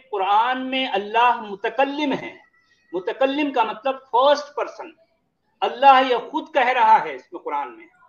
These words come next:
ये अल्लाह का literally जो है, ये इसका word of God है,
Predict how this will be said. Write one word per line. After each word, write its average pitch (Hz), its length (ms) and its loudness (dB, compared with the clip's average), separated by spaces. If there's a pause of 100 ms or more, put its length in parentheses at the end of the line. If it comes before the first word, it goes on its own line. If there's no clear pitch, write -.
(260)
ये 233 140 0
अल्लाह 247 500 2
का 254 160 -4
literally 254 760 -4
जो 190 80 -4
है, 214 320 -4
ये 220 80 -4
इसका 220 480 -6 (320)
word 269 200 8
of 269 100 4 (160)
God 202 220 4 (120)
है, 110 100 -18